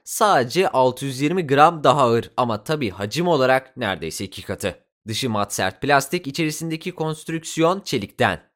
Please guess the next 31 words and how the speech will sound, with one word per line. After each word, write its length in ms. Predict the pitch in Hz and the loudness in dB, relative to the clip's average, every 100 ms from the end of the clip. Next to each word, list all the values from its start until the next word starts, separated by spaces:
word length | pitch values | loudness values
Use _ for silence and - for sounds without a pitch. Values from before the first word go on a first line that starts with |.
| - | -8
Plastik 440 | 90 85 - 165 | -4 -4 -4 -4
malzeme 460 | 156 120 104 92 71 | 2 0 0 -4 -6
parmak 380 | - 131 165 113 | -2 -2 -2 -8
izi 140 | 110 | -10
tutmaya 560 | 123 - 110 139 147 _ | -12 -6 0 0 -2 _
biraz 320 | 147 95 90 | -4 -2 -4
müsait. 500 | 95 90 73 - - - _ _ _ - | -8 -6 -6 -6 -14 -18 _ _ _ -6
Ön 80 | 127 | -2
yüzünün 380 | 139 120 110 | -2 -4 -6
sol 240 | 98 110 123 | -4 -2 0
tarafında 540 | 160 127 117 113 170 | 0 0 -2 2 2
geniş 420 | 170 117 160 165 | 2 0 0 0
yer 140 | 147 170 | 2 4
ayrılan, 560 | 170 143 143 147 196 156 | 4 2 4 4 2 -2
nispeten 560 | 180 - 175 131 98 | -6 -2 0 2 0
geniş 280 | 80 85 113 | -2 -4 -2
aralıklı 440 | 139 113 104 - 85 | 0 0 -2 -6 -4
mesh 240 | 98 117 | -2 -2
ızgaraların 640 | 160 139 143 139 143 131 - | -4 0 2 2 2 -2 -2
aralıklarla 720 | 104 107 117 - 165 214 202 | -4 -2 -4 0 2 4 2
bölündüğü 520 | 147 139 131 120 135 165 | 2 2 0 0 0 2
bir 180 | 180 | 2
tasarım 380 | 170 120 127 110 | 2 -2 0 2
var 200 | 107 156 | 4 4
karşımızda. 760 | 170 110 - 120 104 120 - _ _ _ | 4 0 0 -4 2 0 0 _ _ _
Keskin 380 | - 101 - 147 | -6 -6 -2 -2
ve 40 | |
yuvarlak 480 | 113 101 110 127 156 | 0 4 4 4 2
hatların 440 | 139 - 120 175 170 | 2 2 0 0 0
bir 140 | 127 | 0
karışımı. 520 | 117 110 - 131 117 | 0 0 0 2 0